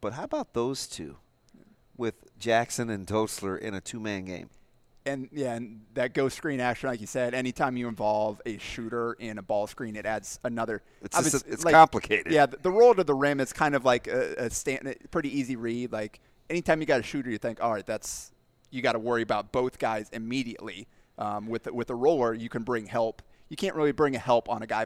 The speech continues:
Speaker 2: uh, on a shooter popping out, out of a ball screen. So, um, that's something else to, that, that you really have to think about. You got, again, we saw it with, uh, the Eli Gaith game winner against Gretna, where they set the screen with the shooter and forced them to, uh,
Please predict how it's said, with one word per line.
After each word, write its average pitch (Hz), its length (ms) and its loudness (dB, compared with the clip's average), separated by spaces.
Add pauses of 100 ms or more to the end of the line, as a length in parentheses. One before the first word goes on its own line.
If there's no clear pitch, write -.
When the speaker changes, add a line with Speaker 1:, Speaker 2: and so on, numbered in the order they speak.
Speaker 2:
uh, 120 160 -2
on 117 140 -4
a 104 40 -8
shooter 127 320 -6
popping 113 380 -2
out, 107 180 -4
out 107 160 0
of 101 80 -12
a 101 60 -8
ball 98 220 -2
screen. 95 340 -16
So, 107 220 -6 (360)
um, 107 240 -4
that's 117 140 -6
something 131 280 -2
else 117 240 -2
to, 104 300 -4 (120)
that, 127 200 -12
that 117 140 -8
you 113 140 -12
really 120 200 -4
have 110 100 -4
to 113 80 -12
think 117 200 -8
about. 110 220 -6
You 107 60 -14
got, 110 180 -2 (120)
again, 131 300 -6
we 110 80 -8
saw 120 240 0
it 117 120 -4
with, 117 220 -8
uh, 104 220 -2
the 110 200 -10
Eli 127 200 -2
Gaith 127 380 -10 (320)
game 117 160 -6
winner 117 220 -6
against 117 300 -10
Gretna, 113 300 -6
where 104 200 -6
they 110 180 -8
set 120 200 -4
the 120 80 -6
screen 131 260 -6
with 120 100 -10
the 101 100 -12
shooter 139 420 -6 (420)
and 110 320 -8
forced 143 280 0
them 127 160 0
to, 101 180 -8 (180)
uh, 107 340 -2